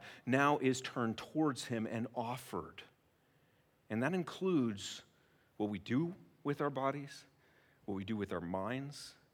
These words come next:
what we take in with our eyes and our ears, what we think, what we feel, even those hopes and dreams, doesn't it? All of it submitted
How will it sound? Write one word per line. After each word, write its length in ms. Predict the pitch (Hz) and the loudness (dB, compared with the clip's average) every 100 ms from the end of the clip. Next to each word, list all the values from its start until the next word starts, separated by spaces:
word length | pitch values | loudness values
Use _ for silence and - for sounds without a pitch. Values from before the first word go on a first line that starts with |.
| _ _ | _ _
what 160 | 110 101 | 0 0
we 100 | 107 | -2
take 340 | - 131 131 | -2 -4 -2
in 300 | 101 120 131 135 - - | -2 0 -2 -6 -10 -4
with 160 | 101 | -2
our 180 | 90 92 | -2 -4
eyes 480 | - 110 113 120 - - - - _ _ - | -4 -4 -4 -4 -8 -12 -20 -20 _ _ -6
and 160 | 95 | -4
our 180 | 95 - 64 | -2 -2 -2
ears, 560 | 101 127 143 - - - _ _ _ _ _ _ _ _ _ - | -2 -2 -4 -8 -10 -12 _ _ _ _ _ _ _ _ _ -4
what 160 | 98 | -2
we 100 | 98 | 0
think, 480 | 104 - - 120 135 - - _ _ _ _ _ _ _ _ - | -4 -4 0 0 -2 -14 -20 _ _ _ _ _ _ _ _ -4
what 180 | 98 | -2
we 80 | 90 | -2
feel, 460 | 90 - 101 113 127 - - _ _ _ _ _ _ _ _ | -4 -2 0 0 -4 -10 -20 _ _ _ _ _ _ _ _
even 240 | 101 110 113 | -6 -2 0
those 160 | 104 | -2
hopes 380 | - 107 110 - | -4 -4 -4 -4
and 120 | 92 | -6
dreams, 420 | 90 104 101 87 92 | -4 -4 -4 -6 -8
doesn't 280 | 98 92 | -8 -8
it? 160 | 90 - - _ _ _ _ _ _ _ - | -12 -14 -18 _ _ _ _ _ _ _ -4
All 240 | 104 131 | 2 2
of 120 | 123 101 | 2 -2
it 120 | - | -4
submitted 500 | - 98 98 92 | -6 -4 -2 -4